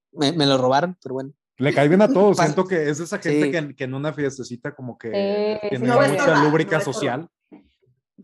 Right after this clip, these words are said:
Speaker 2: Excelente, excelente.
Speaker 1: Sí, va a ser Eric.
Speaker 2: Bueno, este, pues yo siento que me voy por el, vamos a seguir armando una mesa millennial, güey, porque
Speaker 3: <laughs>
Speaker 2: voy a traer a Lando Norris, güey.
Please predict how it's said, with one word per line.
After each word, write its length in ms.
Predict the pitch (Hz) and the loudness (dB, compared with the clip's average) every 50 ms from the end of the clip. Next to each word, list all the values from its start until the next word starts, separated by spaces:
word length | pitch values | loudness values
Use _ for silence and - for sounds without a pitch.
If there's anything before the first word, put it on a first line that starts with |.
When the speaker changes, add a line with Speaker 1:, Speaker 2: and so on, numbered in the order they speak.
| - 247 214 - - _ _ _ _ _ - 285 - 113 | -20 -20 -20 -20 -20 _ _ _ _ _ -14 -12 -10 -10
Speaker 2:
Excelente, 480 | 110 - - 107 98 95 95 98 - | -10 -8 -8 -8 -6 -8 -10 -12 -16
excelente. 480 | - - - 98 98 98 95 92 - _ _ _ - | -20 -18 -14 -12 -10 -10 -10 -12 -14 _ _ _ -12
Speaker 1:
Sí, 240 | - 139 135 127 - - - _ _ - 135 | -8 -8 -8 -8 -12 -20 -20 _ _ -6 -2
va 80 | 147 156 | 0 0
a 60 | 160 | 2
ser 120 | 165 156 | 2 2
Eric. 240 | 135 117 - - - _ _ _ - | 0 0 -4 -8 -18 _ _ _ -2
Speaker 2:
Bueno, 320 | 131 123 113 113 120 117 113 - - - - 127 | 0 0 2 0 -2 -4 -6 -12 -18 -14 -6 -2
este, 1300 | 123 131 131 131 131 - - - 139 131 127 127 131 131 131 131 131 131 131 131 127 127 131 135 131 _ _ | 0 0 2 0 -2 -4 -6 -4 -2 0 0 0 0 0 -2 -2 -2 -2 -2 -4 -4 -4 -6 -6 -10 _ _
pues 220 | 139 139 127 113 | -6 -6 -6 -6
yo 160 | 120 135 175 160 | -6 -6 -6 -6
siento 480 | - - 190 196 190 185 190 202 190 | -4 0 0 2 2 0 0 -2 -4
que 100 | - 185 | -4 -4
me 100 | 165 165 151 | -2 -2 0
voy 300 | 147 151 156 170 175 175 | 2 2 4 4 4 2
por 380 | 180 - - 156 151 151 147 147 | 0 -4 -6 -4 -2 -2 0 -2
el, 440 | 143 135 135 131 127 123 123 120 120 | -2 -2 -4 -4 -4 -6 -6 -6 -8
vamos 200 | 123 127 147 - | -8 -10 -10 -12
a 40 | 175 | -10
seguir 180 | 147 147 143 151 | -8 -6 -4 -4
armando 300 | 165 156 156 151 156 160 | -2 -2 -2 -2 -2 -2
una 140 | 160 165 | -4 -4
mesa 260 | 151 143 139 135 - 165 | -4 -4 -6 -6 -8 -8
millennial, 540 | 165 151 127 120 117 120 180 185 151 98 | -6 -4 -2 -2 -4 -4 -6 -8 -10 -12
güey, 160 | 92 90 90 _ _ _ _ _ _ _ | -14 -18 -20 _ _ _ _ _ _ _
porque 800 | - 117 120 131 127 - 494 480 - 139 139 139 139 139 139 - | -6 -2 -2 -2 0 0 0 2 2 2 2 4 4 2 0 -2
Speaker 3:
<laughs> 120 | 262 - | -4 -6
Speaker 2:
voy 200 | 123 123 127 135 | -4 -2 2 2
a 140 | 143 151 147 | 2 2 0
traer 320 | - 139 135 131 135 139 143 | -2 -2 0 2 2 2 2
a 240 | 143 143 135 - _ - | 2 0 -2 -4 _ -12
Lando 460 | 131 127 127 131 131 135 135 131 127 | -10 -8 -6 -6 -6 -6 -6 -4 -4
Norris, 400 | 123 117 110 104 104 101 90 87 | -4 -4 -6 -6 -8 -12 -14 -18
güey. 120 | 90 _ | _ _